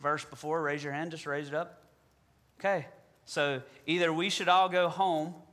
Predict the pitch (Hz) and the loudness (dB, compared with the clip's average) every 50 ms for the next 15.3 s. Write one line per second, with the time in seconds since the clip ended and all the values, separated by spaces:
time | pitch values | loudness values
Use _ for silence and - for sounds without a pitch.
0 | _ _ _ _ _ _ _ _ - 160 131 139 156 147 156 170 160 156 156 165 | _ _ _ _ _ _ _ _ -6 -6 -4 -2 -4 0 2 2 2 2 2 2
1 | 170 175 170 165 143 147 131 131 139 139 135 - 139 127 131 131 160 175 175 - | 4 4 4 2 0 -6 -6 -4 -4 -4 -4 -6 -8 -8 -6 -6 -6 -6 -6 -8
2 | 220 - - - - 160 175 175 156 165 156 160 151 143 - - 156 - - 151 | -10 -12 -12 -8 -4 -4 -4 -2 -4 -4 -2 -2 -2 -4 -4 -10 -10 -10 -8 -8
3 | 135 120 - 139 139 147 147 143 139 139 135 135 - - - 147 131 - 135 127 | -8 -10 -4 -2 0 0 0 0 -4 -6 -10 -10 -10 -8 -8 -8 -8 -8 -10 -12
4 | 123 - 135 135 127 120 117 117 - - - 165 151 135 127 - - - - - | -12 -12 -10 -8 -6 -6 -6 -8 -14 -4 0 2 2 2 2 0 -4 -12 -14 -16
5 | - - - - _ 139 131 131 139 139 139 135 - 135 127 127 120 - 135 123 | -20 -20 -20 -20 _ -6 -2 0 0 0 0 -4 -8 -10 -10 -10 -8 -8 -6 -4
6 | 123 120 117 113 117 113 110 110 107 107 - - - - _ _ _ _ _ _ | -4 -4 -2 -2 -4 -4 -4 -6 -8 -12 -14 -18 -18 -20 _ _ _ _ _ _
7 | _ _ _ _ _ - - - - - - - 143 165 190 214 220 262 247 240 | _ _ _ _ _ -20 -20 -20 -20 -20 -12 0 4 4 4 4 4 2 4 4
8 | 233 233 190 214 214 185 185 190 180 180 175 170 165 160 180 165 165 180 202 208 | 2 2 2 -2 -2 2 4 6 6 6 4 2 0 2 4 4 6 6 4 4
9 | 226 226 226 202 165 180 160 143 143 151 160 160 - - - - - - 151 156 | 2 2 0 2 2 4 4 6 6 4 2 -2 -8 -16 -20 -20 -8 0 0 2
10 | 147 165 165 175 185 202 214 208 190 208 196 180 - - 196 185 180 175 175 170 | 4 6 6 6 8 6 6 4 4 2 2 2 2 4 4 6 6 6 4 4
11 | 160 160 160 156 151 - - 143 151 160 156 160 156 151 143 151 156 147 147 147 | 2 2 2 2 0 0 2 4 6 6 6 4 2 2 0 0 0 0 2 4
12 | 147 139 131 127 117 113 110 107 - - - - 139 139 170 190 214 214 - 233 | 4 4 4 4 2 0 -4 -10 -14 -20 -18 -16 -2 2 4 4 4 4 4 2
13 | 226 220 208 185 208 190 - - - 208 202 208 208 202 175 - - - 170 175 | 2 0 2 2 0 0 0 4 6 6 8 8 6 4 0 -4 0 0 2 2
14 | 170 156 156 165 170 170 175 170 170 170 170 170 - - 185 165 160 160 165 165 | 2 0 2 4 4 6 6 4 2 0 0 -2 -4 -6 -6 -4 0 2 4 4
15 | 160 151 151 151 151 143 | 4 4 2 0 -2 -2